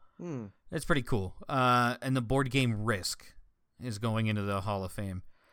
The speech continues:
Speaker 2: What do you think the third one is?
Speaker 1: I'm guessing it's very obscure and strange.
Speaker 2: It's stupid.
Speaker 1: Okay. Uh, really?
Speaker 2: I-, I'll give you
Speaker 1: Risk?
Speaker 2: that
Speaker 1: Hold
Speaker 2: hint.
Speaker 1: on. Risk got in there?
Speaker 2: Yeah.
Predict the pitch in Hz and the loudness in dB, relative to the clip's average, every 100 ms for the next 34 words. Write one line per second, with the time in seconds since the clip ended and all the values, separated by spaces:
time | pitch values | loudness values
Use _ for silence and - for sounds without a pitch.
0 | _ - 294 302 247 226 208 151 - 151 | _ 0 2 4 4 2 2 2 4 4
1 | 120 110 101 92 90 - - - _ _ | 4 4 2 2 -2 -10 -18 -20 _ _
2 | _ _ _ - 143 175 220 202 151 170 | _ _ _ -10 0 0 0 -4 0 2
3 | 165 143 131 - - 147 135 131 131 - | 4 2 -4 -10 -4 -2 0 0 -4 -8
4 | - 107 98 104 117 - - _ _ _ | -6 -4 -4 -8 -12 -16 -20 _ _ _
5 | _ 170 147 - - 208 - 101 - - | _ -6 -2 0 4 4 4 0 -4 -16
6 | - - - - - - _ _ - 139 | -20 -20 -20 -20 -20 -20 _ _ -10 -8
7 | - 92 90 - _ _ _ _ _ _ | -8 -10 -12 -18 _ _ _ _ _ _
8 | _ _ _ _ _ - 117 - 123 113 | _ _ _ _ _ -8 -6 -6 -12 -18
9 | 104 139 233 123 113 110 135 143 120 107 | -10 -8 -4 -4 -2 0 2 2 2 0
10 | 101 - 120 104 104 101 101 156 403 - | 2 4 2 0 -6 -8 -6 -6 -6 -8
11 | 494 453 453 466 466 453 _ _ _ _ | -6 -4 -4 -4 -6 -8 _ _ _ _
12 | _ _ _ _ _ - 202 | _ _ _ _ _ -2 0